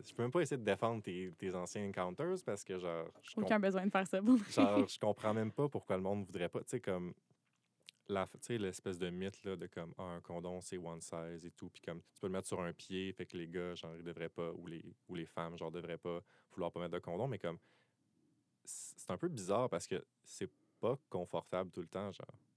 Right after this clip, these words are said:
Speaker 1: Tu sais, il faut qu'il soit le condom ajusté, puis tu sais, même si t'en mets un sur toute ta main, là, oui, t'as, toute ta main rentre, puis comme ça protège ta main si tu fais du fisting, tu sais, mais genre, c'est pas confortable pour ta main, tu sais, c'est serré et tout, fait que l'idée que comme,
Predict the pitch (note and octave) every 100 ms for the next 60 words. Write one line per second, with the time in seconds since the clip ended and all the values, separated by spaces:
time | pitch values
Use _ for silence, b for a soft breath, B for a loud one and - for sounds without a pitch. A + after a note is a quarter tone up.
0 | _ - G#2 G#2 - A#2 - A#2+ A#2 G2+
1 | F#2 G2 G#2 - - F#2 F2+ D#2+ - G2+
2 | G#2+ - - G2 G#2+ - - F#2 A2 -
3 | - G#2 F#2 E2+ F2+ F#2+ F#2 G#2 - -
4 | - - E2+ F2 F2 F#2 G#2 G2+ - F2
5 | E2+ F#2+ F2+ F#2 - F2 E2+ F#2 F#2+ -
6 | - - - E2+ - - - B2 D3 C#3
7 | C#3 C#3 B B B F#2 F2 F2 - D3+
8 | - _ F2+ F#2+ E2+ - F#2+ G#2 F#2+ -
9 | E2+ E2 G2 G#2+ G2 - F2+ - F#2+ F#2
10 | G#2 G2 - B2 - F2 - b b b
11 | b b b b _ - F#2+ F#2 G#2 A#2+
12 | A#2+ A#2 _ _ _ - F2 - E2+ E2